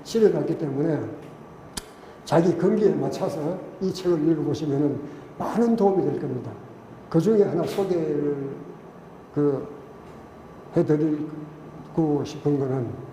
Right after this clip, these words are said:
제가 개발한 명상 중에 그 중국에 오래전에 운문순사라고 하는 분이 계셨어요.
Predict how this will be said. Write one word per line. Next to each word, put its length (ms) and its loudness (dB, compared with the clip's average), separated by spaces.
제가 320 2
개발한 460 2
명상 360 4
중에 460 0
그 840 0
중국에 400 4
오래전에 520 2
운문순사라고 1300 4
하는 180 4
분이 180 4
계셨어요. 420 0